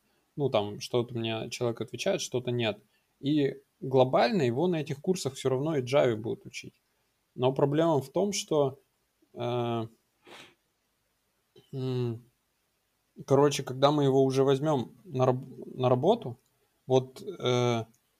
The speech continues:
грубо говоря, я его там копаю, ну вот, в Java там понимание, я не знаю, там методы класса Object, я спрашиваю человека, он мне там, ну, иногда называет, иногда не называет. Но глобально, когда он попадет, ну, типа,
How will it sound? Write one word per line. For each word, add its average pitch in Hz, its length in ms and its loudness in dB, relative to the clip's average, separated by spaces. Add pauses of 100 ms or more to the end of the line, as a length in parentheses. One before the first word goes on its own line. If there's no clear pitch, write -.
(400)
грубо 147 320 0
говоря, 147 340 4
я 131 160 6
его 127 160 0
там 123 320 -4
копаю, 151 680 2
ну 123 180 -2
вот, - 440 -4
в 123 380 -12
Java 147 380 4
там 110 160 -6
понимание, 120 720 -2
я 123 160 2
не 123 80 0
знаю, 113 340 -2
там 104 280 -14
методы 131 420 -2
класса 127 400 4
Object, 113 500 -2
я 107 200 -8
спрашиваю 131 540 -2
человека, 107 560 -8
он 117 180 -2
мне 110 120 -4
там, 107 320 -16
ну, 120 120 -4
иногда 117 320 -2
называет, 117 500 -2
иногда 113 340 -6
не 123 100 -2
называет. 117 540 -2 (440)
Но 131 140 -2
глобально, 139 460 2
когда 127 280 0
он 127 140 0
попадет, 131 760 -4 (140)
ну, 127 160 -4
типа, - 420 -2